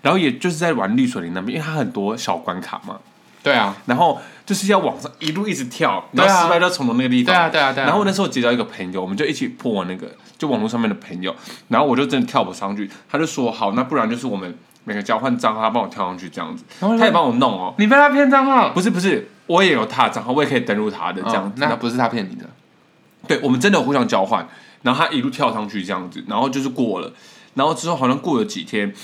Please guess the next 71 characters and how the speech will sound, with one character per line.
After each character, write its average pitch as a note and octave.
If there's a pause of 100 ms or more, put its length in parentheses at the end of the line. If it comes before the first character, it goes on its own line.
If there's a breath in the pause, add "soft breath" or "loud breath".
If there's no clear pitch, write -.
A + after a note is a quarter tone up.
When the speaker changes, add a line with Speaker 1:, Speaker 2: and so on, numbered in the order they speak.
(320 loud breath)
Speaker 1:
某 A#2+
一 -
次 B2+
我 A#2+
就 B2+
是， C#3+ (200)
我 B2
登 C3
录 C3+
的 B2
时 B2+
候， B2
我 B2
整 A#2+
个 G#2+
角 G2
色 G2+
是 A#2+
裸 F#2+
体。 - (880 soft breath)
Speaker 2:
你 A2
被 D#3+
盗 B2+
啊。 G2+
Speaker 1:
被 D#3
盗。 A#2
Speaker 2:
不 D#3+
是 F3
他 D#3+
盗 A#2+
了 F#2+
啦， - (560)
我 A#2
觉 D3
得 F3
不 D3+
是， C#3
Speaker 1:
是 C3+
吗？ C#3
Speaker 2:
不 C#3
是 D#3+
他 C#3+
盗 B2
的。 - (460)
你 D#3
就 A3
Speaker 1:
是 A#3+
吗？ G3+
Speaker 2:
从 E3+
此 G3+
就 G#3+
没 G#3+
有 F#3
跟 F3+
他 F#3+
讲 D#3+
话 D#3+
了 D3
吗？ C3 (180 soft breath)
Speaker 1:
没 E3
有， F#3
我 E3
就 D3+
登 C#3+
录 C3
他 C3
账 B2
号 A#2+
进 A2
去 G2
啊。 E2